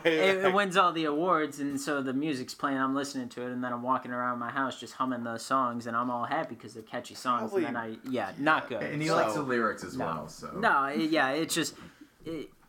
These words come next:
Speaker 1: a phenomenal movie, some very dark performances.
Speaker 2: Oh, I have my own Twelve Years a Slave joke, actually. When I was writing the post for our last podcast,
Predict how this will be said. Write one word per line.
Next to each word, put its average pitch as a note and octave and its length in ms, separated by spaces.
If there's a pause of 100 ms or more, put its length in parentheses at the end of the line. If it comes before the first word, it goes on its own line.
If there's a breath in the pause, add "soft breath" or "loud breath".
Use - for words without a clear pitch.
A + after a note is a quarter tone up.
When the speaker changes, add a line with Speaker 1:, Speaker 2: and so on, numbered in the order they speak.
(160)
Speaker 1:
a F#3 60
phenomenal F3 500
movie, C#3 320
some C3 280
very C3+ 280
dark B2 360
performances. A#2 760
Speaker 2:
Oh, C#3+ 140
I B2+ 100
have C#3+ 200
my B2+ 180
own A2+ 240
Twelve G#2 320
Years G2 180
a G#2 60
Slave G2+ 320
joke, G2+ 240
actually. G2 420
When A2+ 160
I A#2 60
was B2 160
writing A2 440
the A2+ 80
post A2 460
for A2 160
our G2 180
last F#2 460
podcast, C3+ 640